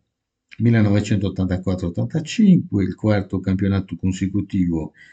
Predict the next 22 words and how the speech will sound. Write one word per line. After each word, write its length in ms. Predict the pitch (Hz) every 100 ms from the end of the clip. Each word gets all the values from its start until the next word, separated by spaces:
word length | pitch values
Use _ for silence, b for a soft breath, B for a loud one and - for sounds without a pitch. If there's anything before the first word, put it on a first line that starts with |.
| B B B -
nell'interregionale 760 | 87 95 95 95 98 104 90
del 200 | 104 151
Guspini 420 | 151 175 180 104
si 200 | 95 -
conclude 680 | 95 104 101 107 95 90 90
con 260 | - 92 87
la 140 | 80
salvezza, 880 | 80 85 82 80 80 78 78 - 85
senza 580 | 92 104 98 - 92 87 _ _ _ _ _
alcuno 460 | - 90 90 95 92
squillo 320 | 92 - 95
di 180 | 87 95
tromba. 540 | 131 117 101 90 85
Tuttavia 680 | 82 - 85 87 90 90 85
i 80 | 82
biancorossi 600 | 87 87 95 98 92 87
conquistano 800 | - 85 95 82 85 82 80 82
venticinque 580 | 85 82 85 - 87 85
punti 360 | - 85 82
in 60 | 82
trenta 360 | 85 90 98 107
gare, 480 | 113 120 113 104